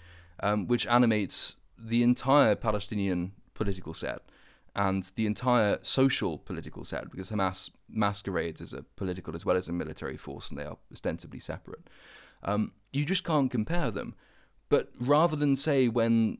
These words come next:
the Palestinians, and Hamas in particular, are firing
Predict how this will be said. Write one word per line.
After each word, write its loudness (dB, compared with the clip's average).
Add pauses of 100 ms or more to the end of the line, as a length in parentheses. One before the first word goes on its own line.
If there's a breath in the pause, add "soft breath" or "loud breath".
(340)
the -4
Palestinians, 2
and -4
Hamas 0
in -6
particular, 0
are 2
firing 2